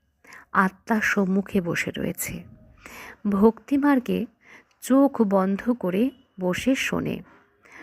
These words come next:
পড়া কি এভাবে কখনো হতে পারে? না, হতে পারে না। টিচারকে দেখতে হবে তো,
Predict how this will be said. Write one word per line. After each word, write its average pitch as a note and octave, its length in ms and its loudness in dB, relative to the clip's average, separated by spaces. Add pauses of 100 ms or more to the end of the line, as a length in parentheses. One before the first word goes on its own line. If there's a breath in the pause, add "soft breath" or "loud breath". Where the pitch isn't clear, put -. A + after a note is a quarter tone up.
(420 loud breath)
পড়া G3+ 320 6
কি A3 360 -6
এভাবে F#3 400 -2
কখনো F#3+ 360 -4
হতে F3+ 300 -6
পারে? A#3 400 -2 (380)
না, E3+ 220 -4 (180)
হতে - 380 -6
পারে G3 340 -6
না। E3+ 260 -8 (960 loud breath)
টিচারকে C#4 520 2
দেখতে F#3+ 340 -4
হবে E3+ 320 -6
তো, C4+ 240 0